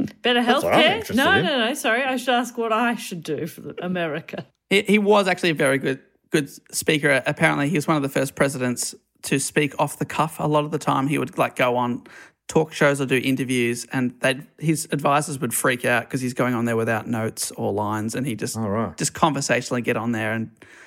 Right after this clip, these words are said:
Speaker 3: be, and be very funny, be very
Speaker 2: No
Speaker 3: natural.
Speaker 2: one really hit that height until, uh, Donald Trump many years later.
Speaker 1: Hmm.
Speaker 2: Also, I think, did a lot of work off the cuff.
Speaker 3: Hey, no, there's no way
Speaker 2: Very funny
Speaker 3: that is
Speaker 2: stuff
Speaker 3: off the
Speaker 2: too.
Speaker 3: cuff.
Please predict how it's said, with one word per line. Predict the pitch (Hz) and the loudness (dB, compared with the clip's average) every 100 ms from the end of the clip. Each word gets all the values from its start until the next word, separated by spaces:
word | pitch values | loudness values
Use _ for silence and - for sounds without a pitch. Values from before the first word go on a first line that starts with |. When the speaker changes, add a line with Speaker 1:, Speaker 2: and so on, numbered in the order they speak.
| _ | _
Speaker 3:
be, | - 160 - | -4 -2 2
and | 151 139 | 2 2
be | 151 | 2
very | 139 131 139 | 2 2 0
funny, | - 117 101 98 - _ 110 - | 0 -2 -2 -4 -8 _ -8 -2
be | 135 | 0
very | 120 117 | 0 2
Speaker 2:
No | 120 | 2
Speaker 3:
natural. | - 143 120 | 2 2 2
Speaker 2:
one | 139 | 2
really | 127 107 98 - _ _ | 0 -2 -6 -12 _ _
hit | - 120 110 | -8 -6 -4
that | 104 98 | -2 -4
height | - 98 95 | -2 0 0
until, | 92 - 107 98 95 95 | -6 -4 -2 0 0 0
uh, | 92 90 90 90 - | 0 0 -2 -4 -2
Donald | 107 110 101 | -2 0 -4
Trump | - 139 - - _ _ _ _ _ - | -2 -2 -2 -8 _ _ _ _ _ -4
many | 98 120 117 | 0 0 0
years | 98 87 | -2 -2
later. | 90 110 82 | 0 0 0
Speaker 1:
Hmm. | 73 180 | -4 -2
Speaker 2:
Also, | 120 127 120 92 80 - | -2 0 0 0 -2 -6
I | 92 | -6
think, | - 135 131 78 - | 0 0 0 -4 -4
did | 92 | -2
a | |
lot | 90 92 | 0 0
of | 85 | 0
work | 85 82 | -2 -4
off | 85 - | -10 -12
the | |
cuff. | - - 233 - | -8 -2 0 2
Speaker 3:
Hey, | 311 | 4
no, | 247 247 240 190 156 147 | 2 2 4 6 6 4
there's | 151 196 | 2 2
no | 214 247 277 | 4 4 6
way | 202 190 185 180 | 6 6 2 0
Speaker 2:
Very | 185 98 95 | 0 0 0
funny | - 190 | -2 2
Speaker 3:
that | 185 | 4
is | 180 | 2
Speaker 2:
stuff | - 226 | 0 0
Speaker 3:
off | - - | 0 2
the | 175 | 2
Speaker 2:
too. | - | 2
Speaker 3:
cuff. | 151 - - | 0 0 -8